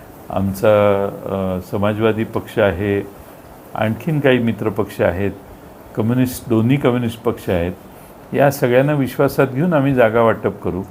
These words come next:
आमच्या तसा वाद शक्यतो होणार नाही याचा प्रयत्न आम्ही करू.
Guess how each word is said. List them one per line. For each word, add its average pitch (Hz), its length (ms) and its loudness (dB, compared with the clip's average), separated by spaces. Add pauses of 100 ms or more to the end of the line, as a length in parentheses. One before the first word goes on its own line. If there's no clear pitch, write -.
(380)
आमच्या 113 420 0
तसा 127 200 0
वाद 123 380 4 (1400)
शक्यतो 147 440 2
होणार 123 280 4
नाही 120 280 -2
याचा 113 260 0
प्रयत्न 107 480 -2
आम्ही 131 180 -2
करू. - 200 -8